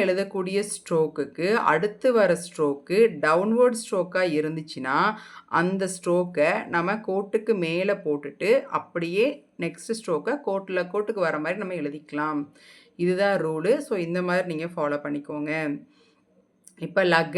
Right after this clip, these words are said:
அப்படின்னா லா, கா அப்படி எழுதிடலாம். அதுக்கப்புறம் எத்தனை ஸ்ட்ரோக் இருக்கு? ஹட அப்படின்னா ஹா, டா. வல அப்படின்னா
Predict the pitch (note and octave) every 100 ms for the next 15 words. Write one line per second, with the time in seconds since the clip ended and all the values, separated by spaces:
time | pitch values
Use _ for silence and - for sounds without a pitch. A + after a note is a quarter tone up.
0 | G3+ G3 D3+ D#3+ A#3 A#3+ D#3 D3 D#3+ A3
1 | B3+ - _ _ _ - C#3+ - - _
2 | _ E3 D#3+ D#3+ D3 D3 C#3 C#3 - _
3 | _ - - _ _ _ - F#3+ G#3+ G3
4 | F#3+ D#3+ F3 F3 E3 D3 C#3+ C#3+ D#3 D3
5 | D3 _ _ _ _ _ _ _ _ _
6 | _ _ _ _ _ _ - - G#3+ G3+
7 | A3 A3+ G#3 - D#3 D#3 D#3+ G#3 D#4+ B3+
8 | A3 - - - G3 A#3 B3+ - _ _
9 | D3 C#3 - D3+ D3 - _ _ _ _
10 | _ _ _ _ _ D#3+ F#3 F#3+ G#3 A#3+
11 | A3+ - D#3+ D3+ C#3+ E3+